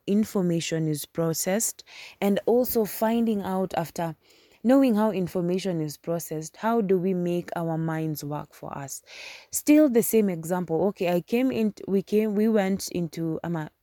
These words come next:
let's take me. I went into that place for the first time. I was, no one really spoke to me, but for me, I wouldn't really care. You know, that would be,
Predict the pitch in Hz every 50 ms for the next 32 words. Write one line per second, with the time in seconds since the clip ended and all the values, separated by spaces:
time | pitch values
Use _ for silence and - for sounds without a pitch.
0 | _ - 170 175 170 - - - 180 190 - - 160 165 170 196 220 - _ -
1 | - - _ _ - 170 170 160 156 175 185 202 196 - 190 165 160 - 160 147
2 | 160 156 156 - _ - 151 151 147 - - - 147 143 147 143 - - 156 156
3 | 151 - - - 139 139 156 170 - - 156 147 143 143 143 139 139 135 - -
4 | - - - - _ _ - - - - - - - - _ _ - 220 269 285
5 | 262 220 190 165 185 190 170 165 160 - - - - - - 160 156 147 - -
6 | 147 135 139 143 143 139 139 139 135 135 - - - - 156 160 185 196 185 170
7 | 143 143 139 139 151 156 151 151 143 - - - 151 139 135 127 - - - 143
8 | 139 143 147 151 151 147 160 165 165 156 143 135 135 135 131 127 -